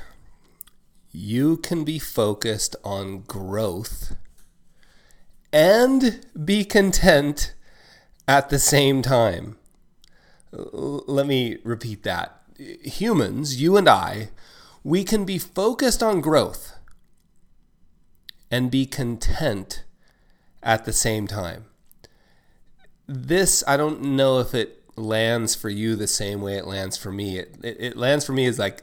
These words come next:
"That's impossible." <laughs> That, that can't be true. Those things are opposites. But I think it's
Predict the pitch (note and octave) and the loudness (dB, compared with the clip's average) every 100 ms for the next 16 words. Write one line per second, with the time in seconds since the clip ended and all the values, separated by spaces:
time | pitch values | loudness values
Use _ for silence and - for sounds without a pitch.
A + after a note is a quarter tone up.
0 | - A#2+ D3 G#3 G#3+ G3+ A#3 F#3+ C#3+ G#2 | -14 -4 2 4 8 8 6 4 0 -2
1 | - - A3 G3 A#3 A3 - G#3+ - A3 | -4 -2 2 4 4 4 4 4 4 4
2 | G#3+ - G3 A3 G#3 G3 A#3 G#3 D3 - | 0 0 4 6 4 -2 4 4 4 0
3 | - - - F#3 G#3 - G#3 G3 F3 - | -12 -14 2 4 4 4 4 4 2 0
4 | D#3 D#3+ D#3 C#3+ - - - _ G3+ G3 | 4 6 6 4 0 -18 -20 _ 4 4
5 | D3+ - A#2 - - - - - _ _ | 4 0 -2 -4 -6 -6 -6 -18 _ _
6 | _ - _ C3 C#3+ C#3+ C3 - - E3+ | _ -20 _ -4 2 4 2 -2 -4 -2
7 | F3+ D#3+ C3 - - - | -2 -6 -6 -2 -2 -4